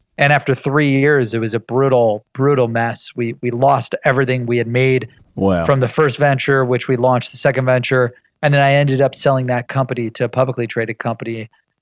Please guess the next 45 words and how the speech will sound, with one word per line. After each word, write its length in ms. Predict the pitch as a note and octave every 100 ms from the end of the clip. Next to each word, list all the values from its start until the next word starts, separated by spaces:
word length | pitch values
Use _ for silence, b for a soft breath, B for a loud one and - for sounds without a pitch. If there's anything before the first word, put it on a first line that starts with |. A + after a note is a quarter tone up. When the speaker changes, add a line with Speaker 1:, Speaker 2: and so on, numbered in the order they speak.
| -
Speaker 1:
and 260 | C3+ B2 -
opened 260 | B2+ C#3 B2+
up 140 | A#2
their 160 | A#2+ A2+
New 140 | A#2
York 400 | B2+ C3 A#2+ -
sales 480 | - - D#3 E3 B2
office. 600 | A2+ A2 A#2 G#2+ - - _ _ _ _ _ -
So 100 | -
I 40 |
ended 180 | C#3+ C3+
up 100 | B2+
moving 480 | C3 C#3 C3 C3 B2+
from 300 | - C3 B2
Ohio 340 | G#2+ C#3+ C#3+
to 120 | C3 C3
New 100 | C3
York, 540 | A#2+ A#2+ A2+ - - _ _ _ -
and, 400 | C3 B2 A#2+ A2
uh, 260 | A#2+ A#2+ A#2+
when 140 | B2
I 80 | A#2+
moved 240 | B2+ C3+ C3+
to 80 |
New 140 | C3 B2
York 240 | B2 A#2+
to 100 | C3
open 160 | B2 B2+
up 140 | A#2
their 120 | A#2
sales 320 | A2+ - C3 A#2+
office, 460 | A#2 A2+ A#2+ A2
I 60 | A#2
was 160 | G#2+
like, 180 | A2 A2
"Dude, 160 | A#2+ A2
I 80 | A2
need 220 | A2+ A#2
to 80 | A2
get 160 | A#2+
out 240 | - A2+ A2
of 80 |
this 200 | G2+ G2+
mobile 380 | B2 A#2 A2+ A#2
space. 640 | - - A#2+ A2+ A2 -